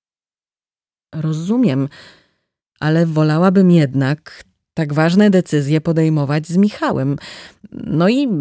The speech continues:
wypadałoby zobaczyć to mieszkanie.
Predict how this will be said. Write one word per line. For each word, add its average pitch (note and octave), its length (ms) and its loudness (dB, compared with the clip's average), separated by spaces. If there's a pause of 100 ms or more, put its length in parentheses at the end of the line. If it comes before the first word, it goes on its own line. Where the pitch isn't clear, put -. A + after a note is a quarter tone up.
wypadałoby E3 840 2
zobaczyć F#3 600 0
to C3+ 120 -6
mieszkanie. C#3 640 -4